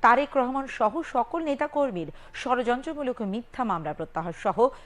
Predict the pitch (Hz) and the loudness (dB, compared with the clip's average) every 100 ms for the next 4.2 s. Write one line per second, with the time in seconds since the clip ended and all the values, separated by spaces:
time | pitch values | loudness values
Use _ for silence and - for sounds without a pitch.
0 | - 202 262 - 320 302 269 269 262 262 | 0 4 4 4 -2 0 2 0 0 -2
1 | 240 208 220 196 214 214 214 196 185 240 | -2 0 0 0 -2 -4 -6 -2 -2 -2
2 | 254 - 220 202 180 - - 285 233 165 | -10 -4 -2 -2 -4 -8 -8 -4 -4 -6
3 | - - - - 262 262 - 233 226 190 | -12 -20 -4 0 2 0 -2 -2 0 -2
4 | 214 269 | -2 -2